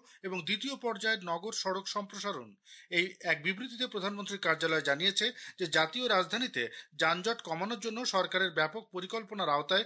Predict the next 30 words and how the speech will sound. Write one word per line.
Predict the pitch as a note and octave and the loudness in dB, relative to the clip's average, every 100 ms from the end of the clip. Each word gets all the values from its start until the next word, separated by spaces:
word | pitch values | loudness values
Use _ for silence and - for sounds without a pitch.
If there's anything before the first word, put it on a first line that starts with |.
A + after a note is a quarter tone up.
| - - F#3+ | 0 -12 -4
এই | F3+ | -2
প্রকল্পগুলি | F#3+ G#3+ G#3+ A3 A3 | -2 -4 -4 -6 -10
তৈরি | G#3+ G3+ G#3+ | -4 -2 -2
করা | A3+ D#3 | 0 0
হয়েছে, | B2 B2 C3 G#2+ - - - | 0 0 0 -2 -8 -20 2
যার | D#3 D3+ | 4 4
লক্ষ্য | F3+ - A3+ | 2 -2 -4
হল | G#3+ G#3+ | -2 -2
যোগাযোগ | E3 D#3+ E3+ E3+ | -2 0 0 0
ব্যবস্থার | D#3+ D#3 - D3 D3 | -4 -4 -6 -6 -4
উন্নয়ন, | F3 F#3 A3+ - - D#3+ | -2 -2 -2 -10 -12 2
যাতায়াতের | E3 D#3 E3+ E3 D#3 - | 2 4 2 2 -2 -2
সময় | E3 F#3+ | -2 -4
কমানো | G3 F#3+ F#3+ A#3+ - - | -2 -4 -4 -6 -10 -18
এবং | F3 F3 D3+ | -12 -10 -4
দিল্লি | G3+ G#3+ C4 | -2 0 -2
ও | G3 | -2
তার | F3 D#3+ | -2 0
আশেপাশের | D3+ - A3 G#3 G#3+ | 0 -2 -6 -4 -2
এলাকায় | F3 F#3+ D3+ A2 - - D#3 | 0 2 0 -2 -10 -16 -2
যানজট | D3+ D#3+ G3+ F#3+ | 0 0 -2 -4
নিয়ন্ত্রণ। | G3+ C#3 A2 A#2 G#2 - _ - _ _ _ _ _ _ | -4 -6 -4 -6 -6 -12 _ -20 _ _ _ _ _ _
ভারতীয় | B2 D3+ E3+ B3 | -2 -2 0 -2
মহাকাশচারী | A#3+ G#3+ A3+ B3 - B3 A#3+ | 0 0 0 0 0 0 0
গ্রুপ | F#3 F#3+ G3 | -2 -8 -2
ক্যাপ্টেন | A3+ G#3+ A#3 A3 | -2 -2 -4 -4
শুভাংশু | - F#3 A#3+ A3+ | -4 -2 -4 -4
শুক্লা | B3 A#3+ G3+ A#2 - - - | -8 -8 -4 -4 -6 -20 -4
দেশে | D#3 F#3+ - | 0 2 0
ফিরেছেন। | D3+ B2 A#2+ | -2 -2 0